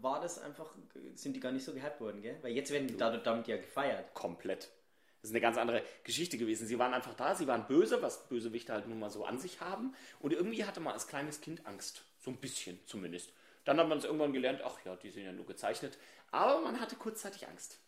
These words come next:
Speaker 2: Also ich hatte zumindest Angst. Ich kann mich an Situationen erinnern, wo ich daheim saß, einen Disney-Film geguckt habe und unter einer Decke versteckt war.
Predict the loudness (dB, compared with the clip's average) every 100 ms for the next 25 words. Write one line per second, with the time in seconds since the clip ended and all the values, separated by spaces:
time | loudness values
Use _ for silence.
0 | _ -4 -2 -6 -6 -6 -6 -8 -8 -8
1 | -8 -8 -8 -10 -12 _ -16 -8 -4 -4
2 | -2 -2 0 0 0 -2 -2 0 0 -2
3 | -4 -16 -8 -4 0 2 4 6 6 4
4 | 2 -4 -2 -2 0 -2 -2 -10 -8 -2
5 | -2 -2 -8 -20 -14 -10 -6 -4 -4 -6
6 | -10 -12 -16 -16 -16 -18